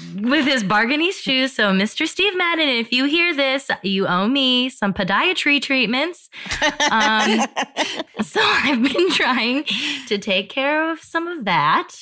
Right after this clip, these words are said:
Speaker 1: Um, and also I got,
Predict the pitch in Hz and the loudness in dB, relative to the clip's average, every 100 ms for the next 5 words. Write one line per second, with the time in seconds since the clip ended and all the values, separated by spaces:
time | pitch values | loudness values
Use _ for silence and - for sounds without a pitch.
0 | - - - - - - 190 190 185 185 | -20 -20 -20 -20 -14 -4 0 2 2 2
1 | 185 185 - 220 233 233 247 262 240 233 | 0 -2 -2 -2 0 -2 -2 -2 0 0
2 | 190 208 208 | 0 2 2